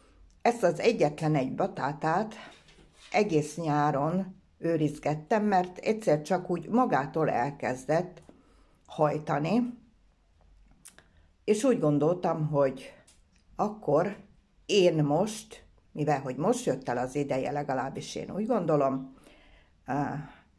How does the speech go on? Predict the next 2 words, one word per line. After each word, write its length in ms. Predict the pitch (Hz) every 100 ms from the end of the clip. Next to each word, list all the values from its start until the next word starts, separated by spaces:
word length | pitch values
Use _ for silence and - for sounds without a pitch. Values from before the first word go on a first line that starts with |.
| _ _ -
beleraktam, 1040 | 226 190 - 143 - 208 214 254 262 - - _ - - _ _ _ _ _ _ _ _ _ _ _ _ _ _ _ _ _ _ _ _ _ _ _ _ _ _ _ _ _
igen, 480 | 147 135 135 147